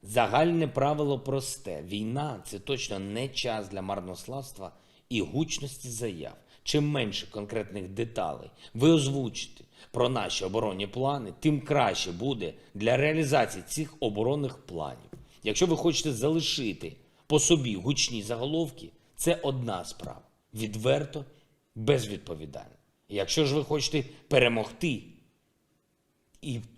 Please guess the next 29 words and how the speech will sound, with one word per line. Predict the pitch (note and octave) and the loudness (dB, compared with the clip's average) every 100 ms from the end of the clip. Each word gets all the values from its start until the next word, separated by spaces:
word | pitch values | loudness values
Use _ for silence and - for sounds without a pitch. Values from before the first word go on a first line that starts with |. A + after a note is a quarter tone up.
| _ _ _ _ | _ _ _ _
перемоги | - C3+ A#2 A2 D#3+ E3+ F2+ D2 - - - | 6 8 8 6 6 6 2 -8 -6 -6 -4
для | A2+ A2+ | 4 6
України, | G2+ G#2+ G#2 G2 E2 C#2+ - - - | 6 2 -2 -2 -4 -8 -16 -20 0
то | B2+ | 2
це | A2 - D3 A#2 - - | 4 6 6 4 -6 2
інша | E3 C3+ - | 4 4 0
справа. | F2 - E2+ C#2 - - _ | -6 -8 -8 -8 -10 -20 _
І | - | -6
ви | G#2 | -4
маєте | F#2 F2 F2+ F#2 E2+ - - | -2 -4 -4 -8 -12 -16 -8
відчувати | F#2 D#3 - G3 D3 - | 0 0 4 4 4 2
свою | G2+ G2+ F#2 | -6 -6 -6
відповідальність | E2+ E2+ F#2+ F2+ F#2+ F#2+ G2 G2 | -6 -10 -10 -8 -6 -6 -6 -6
за | F#2 | -6
кожне | - C3+ C#3 C#3+ D3 - - | 0 0 2 -2 -8 -10 -16
сказане | - - A2+ A2 A#2+ A2+ | -10 0 2 2 -2 -4
слово | G2+ B2+ A#2+ G2+ | -4 -4 -2 -2
про | - F#2+ | -2 -6
те, | - A#2 C3+ - - - | -2 0 0 -2 -12 -4
до | A2+ B2+ | 4 4
чого | B2+ C#3+ D3 D3 D3 A2+ | 4 4 4 4 4 4
готується | G#2 G#2 D#3 C#3 B2+ - C3 - - - | 0 4 4 4 2 -2 -4 -6 -18 -6
наша | A#2 C3+ D3 - | 2 4 4 2
держава | C#3 C#3 A#2 G#2 D#2+ | 0 0 2 0 0
в | D#2 F2+ | 0 6
обороні | C#3+ D#3 D#3 C#3+ C#3+ A#2+ | 6 6 4 4 0 -2
чи | - | -4
в | G2 | -6
контрнаступах. | - D3 C3 A2+ G#2+ F2 - - - | -2 -2 -2 -4 -6 -8 -10 -18 -20